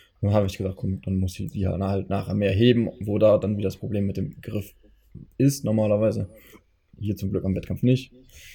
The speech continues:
Ähm, genau, und Bankdrücken aber meistens, ja, ist, muss besser werden. Ist momentan noch unspektakulär. Aber die Schulterschmerzen haben wir, glaub ich, jetzt mittlerweile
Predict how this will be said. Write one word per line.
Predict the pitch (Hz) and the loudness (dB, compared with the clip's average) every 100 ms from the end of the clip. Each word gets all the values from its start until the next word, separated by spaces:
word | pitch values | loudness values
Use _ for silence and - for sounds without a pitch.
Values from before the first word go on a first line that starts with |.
| _ _ | _ _
Ähm, | - 107 110 107 104 98 - _ _ _ _ - _ _ - - | 0 4 4 4 2 -2 -10 _ _ _ _ -20 _ _ -20 -2
genau, | 110 101 | 2 4
und | 85 87 | 2 2
Bankdrücken | 101 95 95 90 | 0 0 -6 -4
aber | 90 87 156 | -6 -6 -8
meistens, | 80 85 92 - - | -6 -6 -6 -8 -8
ja, | - - - - - | -8 -8 -10 -16 -6
ist, | 120 - - - - - 135 - | -4 -4 -10 -18 -8 -8 -8 -6
muss | 107 143 139 | 4 6 6
besser | 104 - - | 0 -4 -8
werden. | - - - _ - | -12 -14 -20 _ -10
Ist | - 95 - - - - 113 | -10 -10 -14 -18 -20 -6 0
momentan | 113 98 104 | 0 2 0
noch | 101 92 | 0 -2
unspektakulär. | 104 95 - - 92 - - - _ _ - - _ - | -4 -4 -6 -10 -8 -8 -10 -14 _ _ -20 -20 _ -6
Aber | 101 101 | -2 0
die | 95 | 0
Schulterschmerzen | 135 117 104 104 107 110 98 101 | 0 0 0 -4 -4 -2 -2 -2
haben | 107 104 | -2 0
wir, | |
glaub | 110 101 | -2 -2
ich, | 95 | -2
jetzt | 107 - - | -6 -8 -12
mittlerweile | - - 104 98 98 92 | -12 -4 0 0 -2 -4